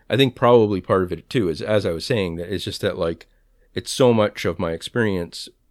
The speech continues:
the way that I've kind of fell into this trap online in different ways that, like, uh, again, it's just, like, you know, I'm not busy. I've got too much time on my hands kind of thing in some ways. That's, that's the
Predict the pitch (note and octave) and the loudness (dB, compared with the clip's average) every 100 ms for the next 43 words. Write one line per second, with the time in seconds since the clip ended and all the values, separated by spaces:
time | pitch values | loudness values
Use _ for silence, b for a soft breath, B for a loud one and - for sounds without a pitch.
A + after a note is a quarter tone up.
0 | _ G2+ F#2+ F#2+ F#2 F2+ _ _ _ F#2 | _ -8 -2 0 0 -4 _ _ _ -6
1 | E2+ - - F2+ E2 A2+ G2 F2+ E2+ - | -6 -6 -8 -8 -4 -2 0 -2 -6 -10
2 | D#2+ - - A2+ F2+ - - E2+ F2 F2+ | -12 -12 -8 -4 -4 -6 -8 -6 -4 -6
3 | F2+ F2 F2 E2+ E2+ F2+ F2+ E2+ - _ | -6 -8 -10 -10 -8 -8 -6 -6 -8 _
4 | _ _ _ _ _ _ - F2 E2+ - | _ _ _ _ _ _ -6 -4 -6 -12
5 | _ _ _ _ _ _ _ _ - C3 | _ _ _ _ _ _ _ _ -2 2
6 | A2 F2 - G2+ - E2 - _ - D#2 | 2 0 -4 -6 -4 -8 -8 _ -10 -10
7 | - - F#2+ F#2 - E2+ D2 D#2 _ _ | -10 -8 -4 -4 -4 -8 -10 -12 _ _
8 | - F#2 F#2 - - G2 - - E2+ D#2+ | -14 -6 -6 -6 -8 -10 -10 -8 -8 -8
9 | D2+ D2+ D2+ - E2 E2 D#2+ D#2+ - D#2 | -12 -14 -16 -14 -14 -14 -16 -14 -14 -14
10 | - - - - - - - D#2+ - - | -16 -20 -18 -18 -16 -20 -18 -18 -16 -14
11 | - D2+ | -14 -16